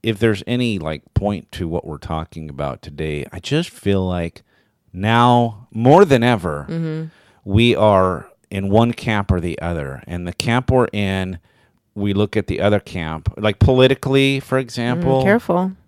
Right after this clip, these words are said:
Speaker 1: Well, it, no, I know. Okay, I'm not gonna s-,
Speaker 2: Easy, Tiger.
Speaker 1: I'm not gonna say which side <laughs> I'm on or whatever.
Speaker 2: Yeah.
Speaker 1: Um, and we look at that other side and we say,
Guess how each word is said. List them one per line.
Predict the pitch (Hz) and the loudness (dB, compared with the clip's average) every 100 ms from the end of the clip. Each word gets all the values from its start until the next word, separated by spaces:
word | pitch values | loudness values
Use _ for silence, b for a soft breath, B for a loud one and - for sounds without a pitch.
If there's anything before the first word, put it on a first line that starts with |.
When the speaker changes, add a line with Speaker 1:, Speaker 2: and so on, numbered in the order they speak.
| _ _ - | _ _ 2
Speaker 1:
Well, | 113 110 | 6 6
it, | 143 | 4
no, | 143 165 | -2 2
I | 180 127 | 4 4
know. | 170 110 92 95 | 4 4 2 -2
Okay, | 127 | 2
I'm | 143 | 6
not | 180 | 6
gonna | 185 | 8
s-, | 190 | 8
Speaker 2:
Easy, | 185 175 165 147 | 6 4 2 0
Tiger. | 131 107 | 2 2
Speaker 1:
I'm | |
not | 123 127 | 4 4
gonna | 143 | 2
say | - 135 127 | 4 6 6
which | 127 123 | 4 2
side | - 120 117 127 127 - | 4 6 8 8 6 2
<laughs> | |
I'm | 90 101 120 120 | 0 2 2 4
on | 117 117 120 | 4 4 2
or | 110 | 2
whatever. | 101 101 165 107 90 - | 2 4 4 4 0 -2
Speaker 2:
Yeah. | 170 165 147 147 - | 0 0 -2 -6 -2
Speaker 1:
Um, | 104 95 92 - _ b b b b b _ _ _ - | 0 0 -2 -10 _ b b b b b _ _ _ 0
and | 120 117 | 0 4
we | 117 | 4
look | 123 123 | 6 4
at | 110 | 2
that | 98 104 | 0 2
other | 139 131 | 2 0
side | - 87 80 | 0 -2 -4
and | 82 | -10
we | |
say, | - - | -14 -18